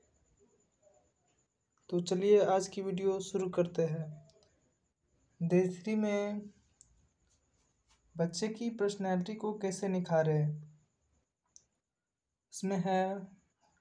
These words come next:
कुछ टिप्स दिए गए हैं। पहला है खेल एक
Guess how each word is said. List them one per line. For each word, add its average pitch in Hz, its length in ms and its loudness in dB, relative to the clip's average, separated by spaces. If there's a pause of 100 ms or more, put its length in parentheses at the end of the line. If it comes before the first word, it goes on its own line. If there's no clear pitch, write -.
(140)
कुछ 175 240 -6
टिप्स 202 240 -6
दिए 190 300 0
गए 185 220 4
हैं। 185 240 2 (1040)
पहला 175 280 4
है 196 540 0 (1300)
खेल 202 320 2
एक 214 320 0